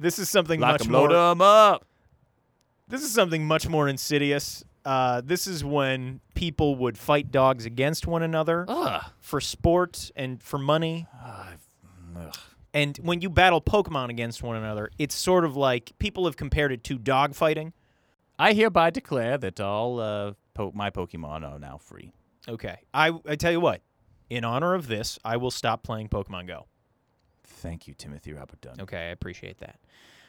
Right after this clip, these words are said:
Speaker 1: Um, so it looks like we probably only have, like, a minute left.
Speaker 2: Of course.
Speaker 1: Um, real quick, you know, I, I think, I don't know much about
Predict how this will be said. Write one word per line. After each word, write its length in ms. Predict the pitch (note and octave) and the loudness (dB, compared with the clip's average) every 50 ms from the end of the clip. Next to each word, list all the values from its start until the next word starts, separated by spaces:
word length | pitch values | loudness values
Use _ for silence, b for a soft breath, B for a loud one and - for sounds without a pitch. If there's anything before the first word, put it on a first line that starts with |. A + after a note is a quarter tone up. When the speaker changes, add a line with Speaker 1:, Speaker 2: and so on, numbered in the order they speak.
| b b b b b _ | b b b b b _
Speaker 1:
Um, 320 | D#3 D#3 D#3 D3+ D3 D3 - _ | 4 6 6 4 2 -2 -12 _
so 200 | - - G3 G3+ | -2 0 2 2
it 40 | G3+ | 2
looks 240 | G#3+ B3 B3+ - B3+ | 2 0 -2 0 -4
like 120 | A#3 F3+ | -4 -2
we 80 | F#3+ F3 | -4 -2
probably 360 | - F#3+ F#3+ F#3 F3 F3+ E3+ | 2 4 4 4 4 2 -2
only 180 | D#3 D3+ D3 | -2 -2 0
have, 180 | C3+ C3+ C3 A#2 | 0 0 -2 0
like, 180 | A#2+ A#2 A2+ C3 | -2 -4 -4 -4
a 40 | |
minute 280 | B2 B2 C3 C#3 D3 C#3+ | -4 -4 -2 -4 -4 -2
left. 360 | C3 A#2+ A2+ A#2 - - - - _ _ _ | -2 -2 -2 -2 -6 -10 -18 -18 _ _ _
Speaker 2:
Of 60 | - | -8
course. 380 | - B2 G#2+ F2 E2 - - D3+ | -4 -2 -2 -2 -4 -6 -2 2
Speaker 1:
Um, 260 | D3+ D3+ D3 D3+ - - - | 2 2 2 -2 -6 -14 -14
real 320 | - C#3+ F#3 C#4 D#4+ D#4 | -6 0 2 4 4 4
quick, 440 | - - - B2+ A2+ - - - - _ _ _ _ _ _ _ _ _ _ _ _ _ _ _ _ | 2 0 -4 -4 -4 -6 -10 -16 -20 _ _ _ _ _ _ _ _ _ _ _ _ _ _ _ _
you 80 | A2+ B2+ | -4 -4
know, 60 | C3+ | -2
I, 180 | C3+ C#3+ D#3+ - | -2 -4 -4 -4
I 60 | C#3+ | -6
think, 300 | C#3+ - - F#3+ G3 G3 - | -6 -2 0 0 0 2 0
I 80 | D#3 | 2
don't 160 | D#3+ F#3 G#3 G3 | 2 2 2 4
know 140 | F#3+ G3 | 0 0
much 340 | F3+ D#3+ D3+ D3+ E3+ F#3 - | 2 2 2 2 2 0 -2
about 320 | A#3+ A3+ B3 C4 C4 B3+ | -4 -2 -2 -2 -2 -4